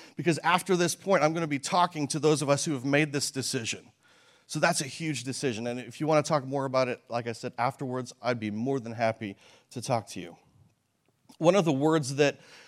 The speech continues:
the Holy Spirit has been both shouting and whispering, both equally powerful, to our team in this season is the word harvest.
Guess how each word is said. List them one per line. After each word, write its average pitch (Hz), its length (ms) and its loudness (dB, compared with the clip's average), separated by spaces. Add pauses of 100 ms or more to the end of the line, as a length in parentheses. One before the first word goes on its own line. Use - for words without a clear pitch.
the 151 100 4
Holy 156 240 4
Spirit 151 400 0
has 143 180 -2
been 131 240 -2
both 135 260 -2
shouting 175 760 2 (440)
and 143 180 0
whispering, 143 680 0 (280)
both 143 260 0
equally 139 320 -2
powerful, 127 640 0 (360)
to 156 160 2
our 143 100 4
team 165 340 -4
in 139 140 -2
this 131 120 -4
season 127 440 -2
is 127 160 -6
the 135 80 -6
word 127 320 -2
harvest. - 760 0